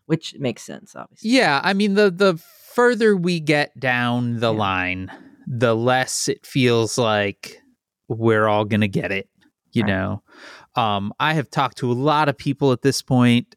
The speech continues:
Speaker 2: um, some of whom their kid got it and everyone got it, some of whom their kid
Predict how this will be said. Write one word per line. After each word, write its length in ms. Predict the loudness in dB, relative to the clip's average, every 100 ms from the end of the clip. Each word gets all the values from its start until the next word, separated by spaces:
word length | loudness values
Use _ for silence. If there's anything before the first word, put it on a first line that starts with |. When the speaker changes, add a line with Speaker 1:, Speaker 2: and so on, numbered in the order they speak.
| -6
Speaker 2:
um, 560 | -2 -2 -4 -8 -10 -16 _ _ _ _ _ _ _ _ _
some 320 | 0 0 2
of 100 | 2
whom 360 | 2 4 2 2
their 120 | 0
kid 200 | 0 -2
got 300 | 0 0 2
it 120 | 0
and 100 | 0
everyone 320 | 0 2 2
got 220 | 2 2 0
it, 140 | -2
some 220 | -4 -2
of 100 | -2
whom 380 | 0 0 0 0
their 120 | -2
kid 160 | 0